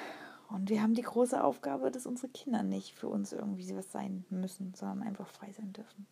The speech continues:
So, jetzt sage ich Tschüssi und beobachte weiter meine wundervolle Tochter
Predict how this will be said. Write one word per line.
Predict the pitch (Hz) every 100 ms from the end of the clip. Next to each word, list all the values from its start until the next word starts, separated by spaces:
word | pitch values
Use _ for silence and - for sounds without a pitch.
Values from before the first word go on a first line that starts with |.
| _ -
So, | 202 185 190
jetzt | 190 -
sage | 196
ich | 190 -
Tschüssi | - 294 392 - _ _ - - - - - - - - - - -
und | 202
beobachte | 190 233 302 - 233
weiter | 208 214 226
meine | 202 185 185
wundervolle | 240 285 277 262 262
Tochter | - - - 220 214